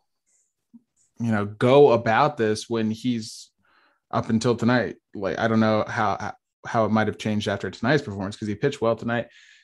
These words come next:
Like, I don't know how you can, you know, go about this when he's doing this, literally standing against the organization in a way without really saying it. He is, he is without saying it, uh, officially,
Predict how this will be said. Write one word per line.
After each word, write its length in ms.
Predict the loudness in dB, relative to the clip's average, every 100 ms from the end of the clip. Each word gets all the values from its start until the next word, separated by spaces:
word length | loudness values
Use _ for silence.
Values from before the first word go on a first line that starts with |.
| -2
Like, 100 | 0
I 120 | 4
don't 160 | 4 4
know 100 | 4
how 180 | 2 2
you 180 | 0
can, 500 | 0 0 0 -2 -8 -10
you 80 | -4
know, 100 | -2
go 220 | 2 2
about 320 | 4 4 2 0
this 240 | -4 -4
when 140 | -6
he's 260 | -2 -2 0
doing 420 | 2 2 2 0
this, 520 | 0 -2 -2 -8 -14 _ _ _ _
literally 380 | -2 0 2 0
standing 440 | -2 -2 0 0 -2
against 500 | -4 -2 0 0 -2
the 160 | -6 -6
organization 880 | -6 -4 -4 0 -2 -2 -8 -10 -10 -4
in 100 | -2
a 60 | 0
way 480 | 0 -2 -4 -6 _ _ _ _ _
without 360 | -2 2 2 2
really 400 | 2 0 -2 -8 _ _ _ _ -10
saying 440 | -2 2 4 4 0
it. 200 | -6 -6
He 160 | -2
is, 340 | -2 -4 -8 -18 _ _ _
he 260 | -4 0
is 220 | 0 0
without 400 | -2 0 0 -2 _ _ _ _
saying 360 | 0 2 2 -2
it, 200 | -10 -16 _ _ _ _ _
uh, 260 | -6 -4 -4
officially, 840 | -4 2 2 2 0 -2 -2 -8